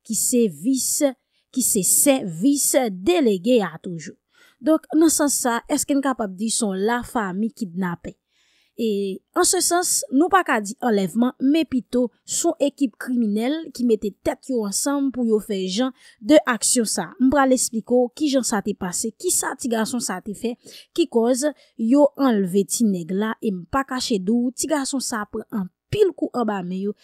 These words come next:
Se sa k fè, lapolis arive mete men sou kat grenn sa yo toujou, e lage avi de rechèch dèyè plizyè lòt ki kòz zak sa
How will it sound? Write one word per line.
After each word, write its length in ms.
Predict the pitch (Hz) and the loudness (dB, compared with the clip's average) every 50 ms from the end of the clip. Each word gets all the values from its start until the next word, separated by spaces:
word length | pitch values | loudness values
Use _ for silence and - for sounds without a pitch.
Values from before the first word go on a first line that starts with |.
| - - _ | -20 -20 _
Se 160 | - - - 233 | -6 -2 -2 0
sa 240 | - - 208 196 | 0 0 -2 -4
k 80 | - - | -6 -4
fè, 180 | - 220 208 - _ _ - - | -4 -4 -4 -6 _ _ -6 -2
lapolis 640 | 262 320 311 - 285 277 233 233 226 233 - - - - | 0 0 2 2 4 4 4 4 2 -2 -2 -6 -6 -4
arive 480 | 262 262 240 214 220 208 196 190 220 220 | -2 -2 -2 -2 -4 -6 -6 -4 -4 -4
mete 560 | 214 208 208 226 262 277 269 - 240 226 208 | -2 -2 0 0 0 0 -2 -2 -2 -2 0
men 160 | 208 202 208 | 0 -2 -2
sou 160 | - - 247 196 _ | -4 -4 -6 -8 _
kat 240 | - - 269 247 208 | -6 -4 -4 -4 -4
grenn 320 | 185 185 208 196 190 202 | -6 -4 -4 -4 -4 -4
sa 160 | - - 196 180 | -4 -4 -4 0
yo 160 | 202 240 269 | 0 0 0
toujou, 400 | 220 - 320 302 240 285 349 392 _ _ _ _ _ - | 2 0 0 0 0 -2 -4 -8 _ _ _ _ _ 0
e 160 | - 370 359 | 2 4 4
lage 400 | 320 285 233 214 208 226 233 233 - - | 4 4 2 2 2 4 4 4 2 0
avi 320 | - 254 254 233 254 233 | -2 -2 -2 -2 -2 0
de 160 | 202 208 202 202 | 2 2 2 2
rechèch 540 | 208 202 - - 226 220 220 - - 214 208 | 0 0 0 0 0 0 -2 -2 -2 -4 -2
dèyè 380 | 202 226 233 220 214 196 185 - | -2 -2 0 0 -2 -4 -4 -2
plizyè 480 | 254 262 277 285 254 185 202 202 196 | 0 2 4 2 2 2 0 -2 -2
lòt 220 | 190 196 202 190 _ _ _ - - _ | 0 -2 -4 -4 _ _ _ -20 -16 _
ki 160 | - 254 220 | -4 -4 -4
kòz 400 | - - - 214 214 208 196 - - 202 165 156 156 | -2 0 0 2 2 2 0 -2 -4 -4 -2 -2 0
zak 240 | 202 208 208 - - | 0 -2 -2 -2 -4
sa 380 | - - - 196 185 196 202 | -4 -2 -2 -2 -4 -4 -6